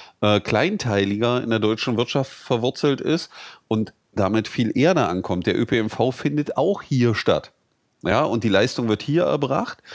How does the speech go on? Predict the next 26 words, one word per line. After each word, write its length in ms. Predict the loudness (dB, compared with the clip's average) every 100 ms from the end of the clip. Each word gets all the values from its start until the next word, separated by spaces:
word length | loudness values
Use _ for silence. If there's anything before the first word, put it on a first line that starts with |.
| -18 -20 _ 0
äh, 640 | 4 4 2 2 2 2
äh, 60 | 2
durch 300 | 2 2 2
deutsche 280 | 2 2
Unternehmen. 520 | -2 0 2 2 0 0
Ja, 300 | 0 2 2
die 140 | 0
kaufen 360 | 2 2 2 -2
jetzt 160 | -2
vielleicht 380 | -2 0 0 0
nicht 300 | 0 0 -2 -2
jeden, 580 | 0 2 2 -2 -4 -2
jede 200 | 0 0
Straßenbahn 640 | 2 2 2 0 0 2
in 100 | 2
Deutschland, 560 | 2 2 0 0 0 -4 -12 -12 -8
aber 160 | -2 0
das 160 | 2 2
wären 240 | 2 4
ja 80 | 4
Möglichkeiten, 760 | 4 4 0 2 2 2 2
das 220 | 0 0 0
wieder 220 | 0 0
an 100 | 2
diesem 260 | 2 2
Standort 500 | 0 -2 0 0 -2